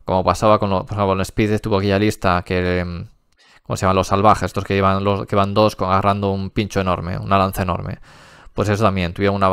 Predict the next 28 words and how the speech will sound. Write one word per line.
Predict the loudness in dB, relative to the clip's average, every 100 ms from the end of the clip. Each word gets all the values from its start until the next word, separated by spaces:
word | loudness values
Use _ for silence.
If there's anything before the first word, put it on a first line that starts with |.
| 2
una | 0 -4
subida | -2 0 2
de | 2 0
veinte, | 0 -2 -4
como | -2 0
veinte, | 0 -2 -4
treinta | -4 -2 -2
puntos | -2 0 0 0 -2 -18 -14 -6
y |
se | 0
dejaron | 0 0 -2
de |
usar. | -2 2 2
¿Por | 2 -2
qué? | -2 -4
Porque... | -6 -4 -4 -4 -8 -20 _ -6
Eh, | -4 -2 -2 -4 -8 -14 _ -2
antes | 0 2
de, | 2 2 0
antes | 0 -2 -2
de | 0 0 0
ser | 0 -2
nerfeados, | 0 -4 0 2 4 2 0 -14 -20 -4
era | 0
una | 0
unidad | 0 2 2 2
muy | -2 -2
eficiente. | -2 -2 0 0 0 -2 -4